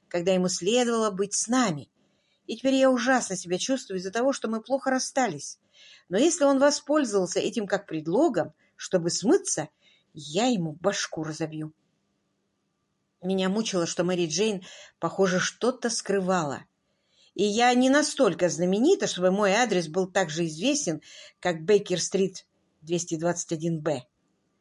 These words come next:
Скажите, если вы хотите, чтобы я вам помогла, вы должны быть откровенны. Вы даже не сказали, как нашли меня. Мне дал ваш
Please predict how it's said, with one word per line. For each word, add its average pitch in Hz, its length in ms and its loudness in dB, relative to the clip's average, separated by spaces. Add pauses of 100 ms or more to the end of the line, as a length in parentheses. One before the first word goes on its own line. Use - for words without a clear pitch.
(760)
Скажите, 196 520 0
если 294 300 0
вы 302 100 2
хотите, 302 380 0
чтобы 202 260 0
я 208 100 2
вам 208 180 2
помогла, 226 460 2
вы 240 120 -2
должны 226 320 -2
быть 240 160 -2
откровенны. 254 800 0 (960)
Вы 262 480 6
даже 262 400 6
не 240 180 4
сказали, 196 720 2
как 190 260 -4
нашли 180 480 2
меня. 180 280 2 (1040)
Мне 233 220 2
дал 262 340 2
ваш 240 300 -2